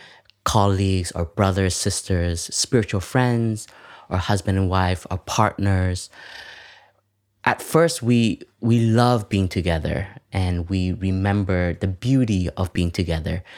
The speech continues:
But one of our tendency is we take things for granted. We forget how precious things are that is right in front of us. And we forget to be present for the ones we truly love.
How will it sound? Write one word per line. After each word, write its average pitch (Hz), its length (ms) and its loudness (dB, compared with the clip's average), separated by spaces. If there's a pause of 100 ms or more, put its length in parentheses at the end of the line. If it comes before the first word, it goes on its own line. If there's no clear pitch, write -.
(460)
But 95 400 0 (180)
one 110 260 2
of 110 160 0
our 98 540 2 (100)
tendency 131 680 2
is 92 340 -2
we 90 560 -2
take - 220 -4
things 101 220 -6
for 90 120 -4
granted. - 580 -10 (240)
We 110 100 2
forget 110 420 -2
how - 300 -4 (100)
precious - 720 -4 (480)
things 95 380 0
are 110 360 -2 (120)
that 95 200 -2
is 98 200 -4
right 113 180 -2
in 113 100 -4
front 110 240 -4
of 98 140 -6
us. 101 260 -8 (480)
And 107 260 2
we 107 60 0
forget 104 380 -4
to - 80 -8
be 104 140 -4
present - 680 -4
for - 160 -2
the 95 100 0
ones 90 380 -4
we 92 80 -6
truly 92 420 -4
love. 98 480 -4